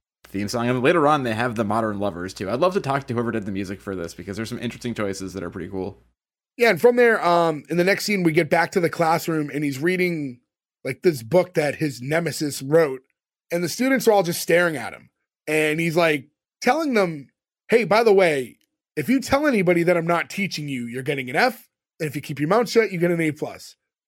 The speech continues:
Speaker 2: And he explains to them, like, "Hey, you're all tired kids anyways. Like, this is a good opportunity to relax. If you need any help sleeping," he gets a candy dish and just fills it with Tylenol P Ms.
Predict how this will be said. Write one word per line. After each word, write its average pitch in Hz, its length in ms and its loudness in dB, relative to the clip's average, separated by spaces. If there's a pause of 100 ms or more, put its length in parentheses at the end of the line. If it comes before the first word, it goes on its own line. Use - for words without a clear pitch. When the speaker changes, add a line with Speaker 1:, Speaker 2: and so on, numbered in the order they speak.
Speaker 2:
And 175 120 -2
he 180 80 -2
explains 220 460 -4
to 240 60 2
them, 226 60 0
like, 190 140 0
"Hey, 240 140 2
you're 196 200 2
all 254 100 4
tired 214 420 0
kids 196 200 2
anyways. 113 420 -2
Like, 107 160 -12
this 170 120 -4
is 180 60 2
a 190 60 4
good 185 140 2
opportunity 180 460 0
to 139 120 -14
relax. 208 480 -2 (380)
If 151 120 -8
you 180 60 0
need 190 140 0
any 180 140 2
help 160 180 2
sleeping," 277 540 0 (460)
he 170 80 -8
gets 196 180 2
a 139 280 -2
candy 240 340 0
dish 156 260 -4
and 151 80 -10
just 151 180 -10
fills 196 220 4
it 196 60 -4
with 170 140 -4
Tylenol 170 500 0
P 165 140 -4
Ms. 160 420 -2